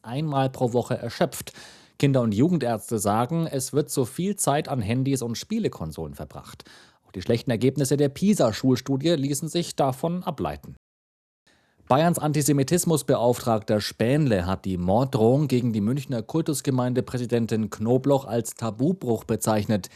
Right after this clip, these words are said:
Jede Grenze sei überschritten. Er fordert Staat und Gesellschaft auf, entschiedener für Rechtsstaat und Humanität einzutreten.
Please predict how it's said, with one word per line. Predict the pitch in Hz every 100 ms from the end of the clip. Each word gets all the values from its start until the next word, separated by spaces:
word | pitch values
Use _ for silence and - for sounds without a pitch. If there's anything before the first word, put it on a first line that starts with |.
| -
Jede | 117 151 143
Grenze | 131 113 156 135 98
sei | 90 101
überschritten. | - 101 104 117 117 117 90 - - _
Er | 92
fordert | 90 110 110
Staat | - 95 113 143
und | - 120
Gesellschaft | 107 104 147 156 113 - -
auf, | 113 147 -
entschiedener | 131 - 190 202 175 156
für | 139 123
Rechtsstaat | 143 156 - 143 135
und | 127 120 -
Humanität | 123 117 110 - 170
einzutreten. | - 101 98 - 98 95 92